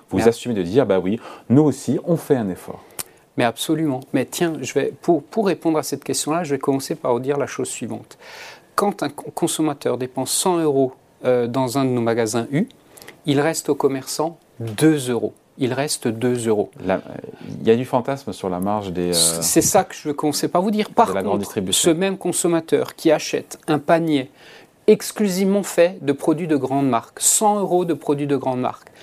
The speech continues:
Speaker 2: eh ben, à la fin, aux industriels, là, il reste entre dix et quinze euros. Voilà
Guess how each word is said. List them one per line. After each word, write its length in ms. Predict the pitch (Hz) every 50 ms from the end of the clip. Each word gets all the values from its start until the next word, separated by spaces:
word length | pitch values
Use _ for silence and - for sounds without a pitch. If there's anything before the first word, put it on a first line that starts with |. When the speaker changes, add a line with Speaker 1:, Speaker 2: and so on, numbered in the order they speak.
| - - - - -
Speaker 2:
eh 100 | - 127
ben, 180 | 127 135 123 -
à 120 | - 160 160
la 100 | 156 143
fin, 300 | - - - 151 185 165 - - - _ -
aux 240 | 185 175 147 151
industriels, 680 | 175 180 180 160 160 147 - - - 156 151 151 151 143
là, 200 | 131 135 156 165 - _ _ _ _ -
il 140 | 160 139 143
reste 400 | - 139 147 - - - - - -
entre 260 | 135 135 - - 131
dix 340 | 117 110 110 - - - -
et 60 | 117
quinze 300 | - - 120 120 117 110
euros. 220 | 113 107 107 104 - _ _ _ - - - - _ _ _ -
Voilà 480 | - 123 143 170 180 202 220 220 226